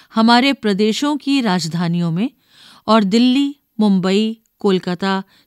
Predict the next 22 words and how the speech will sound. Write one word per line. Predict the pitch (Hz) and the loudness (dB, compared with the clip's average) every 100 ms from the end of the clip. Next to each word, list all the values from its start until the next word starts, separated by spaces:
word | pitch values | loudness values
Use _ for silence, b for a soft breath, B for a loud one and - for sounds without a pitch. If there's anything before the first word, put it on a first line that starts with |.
| - | -4
चेन्नई | - 220 233 226 165 160 b b b | 0 2 4 2 -2 -6 b b b
और | 226 240 | 0 2
बेंगलोर | 220 233 247 277 330 | 2 2 2 2 0
जैसे | 277 240 233 262 262 b - | -2 -2 0 -2 -2 b -10
बड़े | 156 190 277 339 | -4 0 0 0
शहरों | - 233 226 | -2 0 0
में | 202 170 | 0 -2
भी | 170 147 b b b - | -4 -6 b b b -2
लोगों | 190 233 226 269 | 2 4 4 0
को | - 226 | 0 -2
भयानक | 180 185 208 240 233 196 | -2 -2 0 0 -2 -4
कष्ट | - - | -4 -2
में | 202 | 0
डाल | 240 185 | 0 0
देती | 139 139 - | -2 -6 -8
है। | 147 143 - _ _ _ _ _ _ _ _ _ _ _ _ _ 165 | -8 -10 -12 _ _ _ _ _ _ _ _ _ _ _ _ _ -2
देश | 185 233 269 - | 2 4 2 -4
के | 254 262 | -4 -4
कई | 247 226 233 | -4 -4 -2
हिस्सों | 214 202 - 220 | -2 -2 -2 -2
में | 196 | -2
तो | 175 220 254 | 0 -2 -2